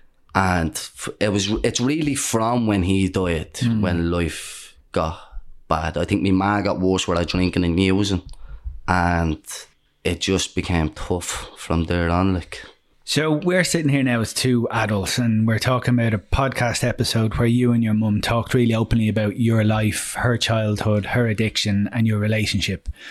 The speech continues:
Speaker 2: When did you start to realise, okay, m-, m-, Mam's not well, she's struggling?
Speaker 1: I'd say I started to realise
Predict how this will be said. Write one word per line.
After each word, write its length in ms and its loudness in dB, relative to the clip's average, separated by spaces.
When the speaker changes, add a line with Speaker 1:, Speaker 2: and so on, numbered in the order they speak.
Speaker 2:
When 300 0
did 120 0
you 120 2
start 380 2
to 120 4
realise, 720 2
okay, 160 0
m-, 460 -4
m-, 160 -6
Mam's 460 2
not 240 2
well, 360 0
she's 380 0
struggling? 500 -2
Speaker 1:
I'd 140 0
say 160 0
I 60 0
started 300 -2
to 60 0
realise 1120 0